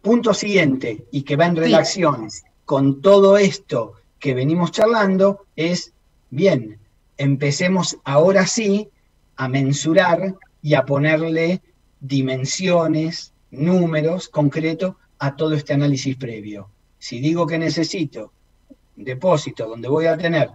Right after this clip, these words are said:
Speaker 1: a cuatro personas con s-, determinadas funciones, pero además tengo un volumen de pallets de ingreso de mercadería, de, ok, y yo necesito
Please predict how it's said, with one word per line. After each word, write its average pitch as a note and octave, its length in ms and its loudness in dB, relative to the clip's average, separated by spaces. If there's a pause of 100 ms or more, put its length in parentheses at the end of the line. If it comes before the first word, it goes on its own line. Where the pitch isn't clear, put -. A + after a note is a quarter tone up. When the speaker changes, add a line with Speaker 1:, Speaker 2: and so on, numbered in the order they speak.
(260)
Speaker 1:
a D3 140 -10
cuatro E3+ 460 2
personas D#3+ 800 -2 (260)
con B2 180 -8
s-, - 280 -14
determinadas C3+ 920 -2
funciones, D3+ 800 -2 (280)
pero C3 220 -2
además D3 380 -2
tengo E3 220 -6
un D#3 180 0
volumen G#3 640 0 (380)
de C3+ 240 -4
pallets F3+ 640 -4
de B2+ 120 -8
ingreso C3+ 520 -4
de C#3 120 -2
mercadería, C#3 680 -2
de, G3+ 200 -4 (180)
ok, C#3+ 200 -6 (600)
y C3+ 360 -2
yo F3+ 240 0
necesito E3+ 840 -2